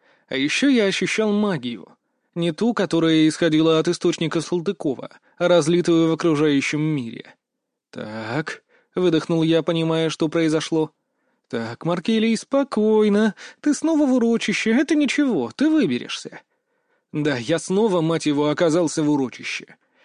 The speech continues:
Энергофон был точно таким же, как при прохождении испытания, и точно таким же, как внутри убежища моей бунгамы. Охренеть. Это тот участок острова куда-то перенесло, или он сам стал урочищем?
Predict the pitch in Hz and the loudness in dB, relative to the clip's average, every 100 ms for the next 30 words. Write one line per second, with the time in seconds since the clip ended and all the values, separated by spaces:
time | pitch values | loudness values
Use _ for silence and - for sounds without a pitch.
0 | _ 208 202 185 175 165 202 180 156 147 | _ -2 0 2 2 0 0 2 2 2
1 | 190 185 165 143 135 190 185 135 175 160 | 0 -2 -4 -4 -4 -2 0 0 -2 -2
2 | 170 170 170 170 147 185 180 175 180 185 | -2 -2 0 0 0 0 0 -2 -4 -8
3 | - 175 180 147 117 87 - - - - | -4 -2 -2 -4 -6 -14 -20 -20 -10 -4
4 | 147 165 - 147 139 - 185 180 170 180 | -2 -2 -4 -4 -4 -2 0 0 0 -2
5 | 190 175 175 139 123 127 139 - 170 143 | -2 0 0 0 0 -4 -4 -4 -4 -4
6 | 120 123 123 160 165 190 113 - _ _ | -4 -4 -4 -4 -2 -4 -6 -12 _ _
7 | _ _ _ - - 123 165 175 107 95 | _ _ _ -14 -12 -8 -6 -6 -10 -18
8 | - _ _ _ _ _ 160 165 160 160 | -20 _ _ _ _ _ -6 -2 2 2
9 | 156 165 175 170 170 180 247 285 202 156 | 2 0 0 0 -2 -2 0 0 0 0
10 | 147 165 151 147 135 143 143 147 135 120 | 0 0 0 0 -2 -2 -2 -4 -8 -10
11 | - - - 226 220 233 - 254 214 - | -14 -12 -2 2 2 2 0 0 0 0
12 | 226 247 233 156 - - - 87 | 2 2 0 -2 -6 -10 -12 -16